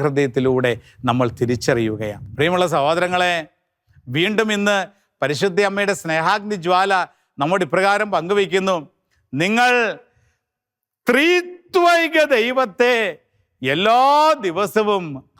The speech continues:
ആരാധിക്കണം." അതായത് പിതാവായ ദൈവത്തെ ഓർക്കണം, പ്രാർത്ഥിക്കണം, ആരാധിക്കണം. പുത്രനായ ദൈവത്തെ ഓർക്കണം, ആരാധിക്കണം, പ്രാർത്ഥിക്കണം. പരിശുദ്ധാത്മാവായ ദൈവത്തെ എല്ലാ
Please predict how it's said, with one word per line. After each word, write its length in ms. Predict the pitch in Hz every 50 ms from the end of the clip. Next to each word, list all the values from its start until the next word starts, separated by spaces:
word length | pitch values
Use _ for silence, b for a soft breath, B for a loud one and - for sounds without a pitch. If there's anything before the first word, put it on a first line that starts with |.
| 135 135 143 156
ആരാധിക്കണം." 760 | 180 202 214 240 233 214 175 160 170 147 143 151 147 120 113 - - 156
അതായത് 380 | 156 247 294 285 226 190 220 277 311 294 240 _ _ _ B B B B B B B _ -
പിതാവായ 680 | 240 240 202 294 330 359 359 370 359 359 359 359 339 339 330 294 247
ദൈവത്തെ 360 | 226 247 285 285 233 - 277 269 240 190 190
ഓർക്കണം, 400 | 214 233 - - 262 262 262 247 247 -
പ്രാർത്ഥിക്കണം, 600 | 226 175 170 196 190 - - 247 240 247 240 233 220 190 185
ആരാധിക്കണം. 580 | 202 240 247 254 220 240 202 240 226 214 180 143 131 _ - b b b b b b _ _ -
പുത്രനായ 640 | 208 226 - - 339 349 359 349 349 349 349 349 349 339 330 311 277
ദൈവത്തെ 360 | 240 247 269 285 254 240 294 285 262 202 214
ഓർക്കണം, 380 | 240 240 - 269 269 269 262 240 190 185
ആരാധിക്കണം, 500 | 214 254 262 262 233 262 254 254 254 247 240
പ്രാർത്ഥിക്കണം. 580 | 220 202 220 202 175 262 247 262 254 240 196 143 - _ _ _ - - _ _ _ _ -
പരിശുദ്ധാത്മാവായ 1300 | 123 135 165 180 - 220 240 214 180 - 220 240 254 262 247 269 262 269 269 277 277 285 294 311 320 330 330 320 294 233
ദൈവത്തെ 400 | 220 240 262 240 - 254 247 233 208 175 - _ _ _ _ - 123
എല്ലാ 280 | 139 170 208 240 277